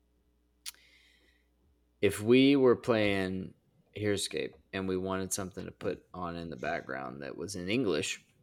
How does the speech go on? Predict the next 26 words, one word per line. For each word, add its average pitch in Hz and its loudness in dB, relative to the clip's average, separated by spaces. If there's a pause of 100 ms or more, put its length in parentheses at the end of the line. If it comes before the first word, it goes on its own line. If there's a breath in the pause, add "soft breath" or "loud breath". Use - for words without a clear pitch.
(220)
'cause - -12
that's 50 -8
usually - -12 (420)
what 104 -10
we 85 -10
need, 107 -2 (920)
I 101 -6
was 101 -4
like, 90 -2
we 117 0
would 214 -2
have 147 0
enough 113 -4
time, 95 -6 (1080 soft breath)
uh, 92 0 (200)
to - -8
put 107 -4
on 98 -2 (100)
all - 2
of 101 -2
the 101 0
extended 101 -8
Lord 98 -6
of 92 -8
the 98 -6
Rings 95 -10